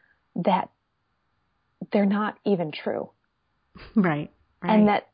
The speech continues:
Speaker 1: there is, there are these ways that we can question them. You know, I mean, um,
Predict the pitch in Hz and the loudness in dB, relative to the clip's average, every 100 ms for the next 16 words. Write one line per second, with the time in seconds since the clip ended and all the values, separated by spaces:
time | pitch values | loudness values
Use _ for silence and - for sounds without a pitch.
0 | - 214 - - 226 226 220 208 _ _ | 0 0 0 0 2 4 2 0 _ _
1 | _ - 208 - 208 233 220 208 190 233 | _ -6 -6 -4 0 0 2 0 0 0
2 | 240 190 175 170 _ _ _ _ _ _ | 0 -2 -4 -8 _ _ _ _ _ _
3 | - - 185 208 - - 208 196 190 185 | -6 -4 0 -2 -4 -10 -6 -4 -4 -6
4 | - _ _ - 247 - 202 175 165 170 | -10 _ _ -6 -6 -4 -4 -2 -6 -8
5 | 175 190 185 175 175 175 - _ _ _ | -6 -2 -2 -2 -2 -6 -8 _ _ _
6 | _ - 175 165 185 | _ -14 -10 -10 -10